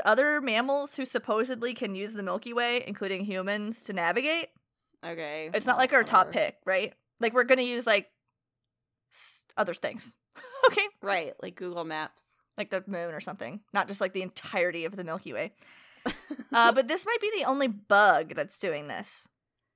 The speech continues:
Speaker 2: Oh, he's just looking up, you know?
Speaker 1: Right, but here's the thing. There's a lot of bugs, and we don't know a whole lot. So that, you know, might not be true.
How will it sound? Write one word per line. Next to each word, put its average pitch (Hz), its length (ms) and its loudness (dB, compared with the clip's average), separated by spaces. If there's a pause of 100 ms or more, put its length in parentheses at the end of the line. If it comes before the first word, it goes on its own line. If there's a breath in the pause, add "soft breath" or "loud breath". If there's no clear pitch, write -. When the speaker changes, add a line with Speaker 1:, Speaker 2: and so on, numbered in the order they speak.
(280)
Speaker 2:
Oh, 269 240 -8
he's 220 160 -6
just 269 180 -10
looking 285 220 0
up, 311 240 -2
you 185 100 -8
know? 226 320 -6
Speaker 1:
Right, 185 240 2
but 202 120 -6
here's 247 160 -6
the 285 60 -14
thing. 294 360 -2 (460)
There's 196 160 -12
a 196 40 0
lot 196 200 2
of 202 80 0
bugs, - 500 -6
and 202 100 -8
we 202 80 -2
don't 233 200 2
know 196 220 2
a 226 60 4
whole 185 120 -2
lot. - 280 -4
So 220 300 0
that, 330 300 6
you 208 120 -4
know, 143 260 -2 (300)
might 208 160 -4
not - 140 -10
be - 80 -12
true. - 240 -14